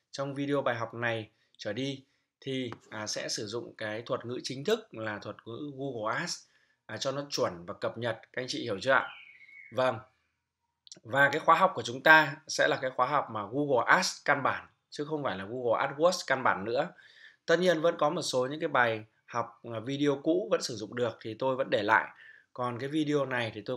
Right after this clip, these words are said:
quay vào tháng tư năm hai nghìn không trăm mười chín là mới nhất cho các anh chị và các bạn. Để các anh chị và các bạn có thể nhìn thấy đây là cái giao diện của Google Ads cũng rất là mới. À, đấy là lý do vì sao mà tôi phải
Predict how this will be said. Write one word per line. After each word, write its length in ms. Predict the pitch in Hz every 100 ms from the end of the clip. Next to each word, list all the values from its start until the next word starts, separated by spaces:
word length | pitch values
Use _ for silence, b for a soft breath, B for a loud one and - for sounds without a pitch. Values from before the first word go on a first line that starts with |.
| -
quay 240 | 139 131
vào 120 | 110
tháng 200 | 101 104
tư 260 | 101 147 147
năm 140 | 131 123
hai 120 | 117
nghìn 120 | 107
không 100 | 110
trăm 160 | 117 117
mười 100 | 101
chín 380 | - 113 123 180 b b b b
là 180 | 104 104
mới 220 | 107 120
nhất 200 | 175 190
cho 120 | 143
các 80 | 123
anh 60 | 123
chị 100 | 123
và 60 | 107
các 80 | 123
bạn. 260 | 135 - - b b b _
Để 100 | 120
các 80 | 135
anh 40 | 147
chị 100 | 143
và 80 |
các 80 | 127
bạn 140 | 143 120
có 60 |
thể 120 | 143 113
nhìn 180 | 113
thấy 120 | 110 123
đây 140 | 139
là 60 | 123
cái 100 | 127
giao 220 | 151 147
diện 360 | 131 151 - - -
của 120 | 104
Google 340 | 104 123 117 117
Ads 220 | 151 - -
cũng 180 | - 135
rất 120 | 196
là 80 | 165
mới. 420 | 117 113 120 190 - b b b b -
À, 260 | 113 110 101
đấy 180 | 117
là 80 | 147
lý 120 | 139
do 160 | 135 147
vì 100 | 131
sao 220 | 117 135
mà 100 | 123 -
tôi 160 | 131
phải 100 | 120